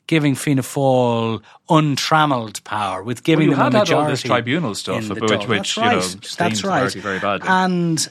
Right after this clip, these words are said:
Speaker 1: uh, and so Bertie said during that campaign that even if he had an overall majority, he would still try to form a coalition <laughs> government with the P Ds.
Speaker 2: That would hardly have gone down well with his parliamentary party, would it?
Speaker 1: Nor, I suspect, with the, uh, with,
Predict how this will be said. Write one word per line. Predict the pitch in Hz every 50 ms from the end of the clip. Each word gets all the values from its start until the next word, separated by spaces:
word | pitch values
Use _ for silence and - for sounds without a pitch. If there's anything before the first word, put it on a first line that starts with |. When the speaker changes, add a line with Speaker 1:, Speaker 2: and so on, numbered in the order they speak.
| - -
Speaker 1:
uh, | 165 165 160 156 151 147 147 151 151 - -
and | 175 175 180
so | - - - 208 190
Bertie | 165 - 226 247 254 - 240 202
said | - - 226 202 175
during | 151 - 190 185 175
that | 175 165 160 -
campaign | - 160 151 147 - 156 151 139 120 - - - - - - _
that | - 185 190 - -
even | - 220 233 262 247 254 247 240
if | 220 -
he | - 185
had | 156 - 202 220 254 262
an | 247 196
overall | 160 139 123 104 110 98 92 98 95
majority, | 92 98 95 - 101 - 95 92 - - 101 90 - _ - - - - -
he | - 165 165
would | 151 143 135
still | - - - 170 160 143 117
try | - - 135 120 120
to | 113 - 117
form | - - 135 120 110 110 104 98 - - - -
a | - -
coalition | - - 151 135 127 131 120 - - - -
<laughs> |
government | - - 135 123 117 123 110 98 - - - - - - - -
with | 180 160 -
the | - 165
P | - - 165 151 139 135
Ds. | 131 143
Speaker 2:
That | 196
would | 240 185
hardly | 160 - 190 208 202 175 175
have | 156 135
gone | 135 139 131 123
down | 120 110 107 104
well | 104 101 101
with | 98 98
his | 110 -
parliamentary | - 110 98 95 98 104 101 - - -
party, | - 87 82 82 -
would | - -
it? | 202
Speaker 1:
Nor, | 185 180 196 233 240 247 240
I | 208 185
suspect, | - - 156 - - 160 131 123 - - -
with | 151 135 123 - _
the, | - 135 120 117 113 107 107 - -
uh, | 127 113 107 107 110 -
with, | - 123 117 117